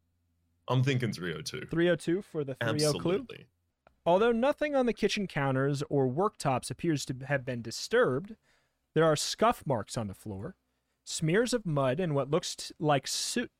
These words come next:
Speaker 2: soot as well. Among the mess, you find two distinct footprints, one made by a human foot,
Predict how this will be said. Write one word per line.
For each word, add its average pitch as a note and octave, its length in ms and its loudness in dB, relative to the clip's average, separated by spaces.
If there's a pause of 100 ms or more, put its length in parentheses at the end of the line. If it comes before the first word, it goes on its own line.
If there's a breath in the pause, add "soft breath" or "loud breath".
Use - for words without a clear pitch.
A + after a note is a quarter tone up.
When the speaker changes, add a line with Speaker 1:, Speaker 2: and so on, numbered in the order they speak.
Speaker 2:
soot - 520 0 (120)
as C3 200 -2
well. C3+ 420 -2 (460 soft breath)
Among G#3 340 2
the C4+ 60 0
mess, F3+ 640 -2
you F#3 140 -8
find C#3 280 -2
two D4 280 -2
distinct G3+ 560 -4
footprints, - 560 -8 (500 soft breath)
one G#3 440 2
made A#3+ 260 2
by F3+ 400 4
a D3+ 120 0
human B3 480 -2
foot, A#2 360 -8